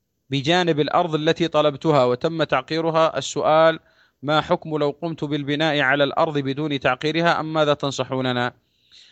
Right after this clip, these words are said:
هذه المسائل التي يكون فيها،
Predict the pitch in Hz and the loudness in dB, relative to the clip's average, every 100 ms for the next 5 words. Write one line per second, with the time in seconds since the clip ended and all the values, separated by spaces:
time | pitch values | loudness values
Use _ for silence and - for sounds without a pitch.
0 | _ - 233 240 214 180 - 208 185 185 | _ 0 2 4 2 2 4 4 4 0
1 | 175 165 185 180 160 - 180 151 160 160 | -2 -2 -2 -2 -2 -2 -4 -2 0 2
2 | 160 | 2